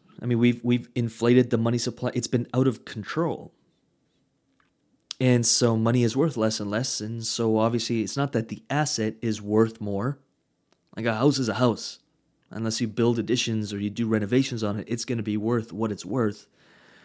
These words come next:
But you're gonna need more of these things called dollar bills because there's more of them. They're worth less, so you're gonna need more of them to buy these assets, to buy these cars, to buy whatever. And the pandemic just accelerated that. I know people buying used cars for more than they'd be worth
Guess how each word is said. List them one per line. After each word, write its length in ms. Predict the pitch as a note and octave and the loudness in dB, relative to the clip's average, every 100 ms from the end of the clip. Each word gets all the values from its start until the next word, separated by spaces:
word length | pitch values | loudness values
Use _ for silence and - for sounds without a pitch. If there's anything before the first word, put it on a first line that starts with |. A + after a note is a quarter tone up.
| - _ _ _ _ _ _ _ _ - | -20 _ _ _ _ _ _ _ _ 2
But 80 | |
you're 100 | A#2 | 4
gonna 140 | A#2+ A#2 | 4 4
need 260 | A#2 A2 | 4 2
more 380 | G#2 A#2 A#2+ A#2 | 0 2 4 4
of 180 | A2+ A2 | 0 -2
these 220 | A2+ G#2+ | -2 -2
things 240 | - A2+ A2 | -2 -6 -4
called 300 | A2+ G#2+ G2 | -4 -4 -2
dollar 260 | G#2 G#2 | -2 0
bills 300 | G2+ B2+ C3+ | 0 0 0
because 280 | B2+ G#2 G2+ | -4 -6 -4
there's 180 | G#2 G#2 | -4 -2
more 220 | G#2+ G#2+ | -2 -2
of 180 | B2 B2 | -2 -4
them. 200 | B2+ A2+ | -4 -4
They're 140 | G#2 | -4
worth 320 | G2+ D#3+ D3 A2 | -2 0 -2 -4
less, 220 | A2 A2 | -4 -4
so 100 | G#2+ | -4
you're 100 | A2 | -4
gonna 140 | G#2 | -2
need 220 | G#2+ G#2 | -2 -4
more 260 | A2 A2 A2 D3 | 0 0 0 -4
of 160 | C#3 | -4
them 180 | B2 A#2 | -4 -4
to 120 | A2+ | -6
buy 180 | G2+ G#2 | -6 -4
these 180 | G#2+ G#2+ | -2 -2
assets, 440 | F2+ G2+ G#2+ - | -4 -6 -10 -14
to 80 | - | -14
buy 160 | - G#2+ | -10 -6
these 120 | A2 | -6
cars, 460 | A2 G#2+ G2+ G2 - | -4 -2 -2 -2 -6
to 80 | |
buy 160 | G2+ G2+ | -8 -4
whatever. 380 | G#2 G2+ - - _ _ _ _ _ _ _ _ - | -2 -2 -4 -14 _ _ _ _ _ _ _ _ -2
And 120 | C#3 | 0
the 40 | A#2+ | 0
pandemic 460 | C3 B2 A#2+ A2+ | 0 0 0 0
just 220 | A#2 A2 | -4 -8
accelerated 500 | - - F2+ E2 F2 F#2+ | -8 -6 -4 -4 -6 -6
that. 120 | - | -2
I 80 | B2 | 2
know 100 | C3+ | 2
people 220 | C#3 A#2+ | 0 -2
buying 240 | A#2 A2 | 0 2
used 260 | G#2+ B2 B2 | 4 4 2
cars 240 | C3 C3 | 0 -2
for 120 | - G#2+ | -4 -4
more 200 | G#2+ G#2+ | -4 -4
than 100 | G#2+ | -6
they'd 140 | G2 | -6
be 140 | G2+ | -4
worth 420 | G2 G2+ G2+ - | -2 -2 -4 -10